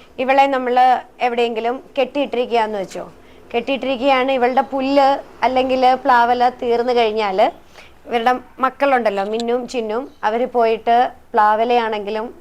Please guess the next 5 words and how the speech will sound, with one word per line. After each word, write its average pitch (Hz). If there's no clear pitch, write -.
പുല്ലാണെങ്കിലും 214
എവിടെയാണോ 226
വെച്ചിരിക്കുന്നത് 208
അവിടുന്ന് 247
പോയി 247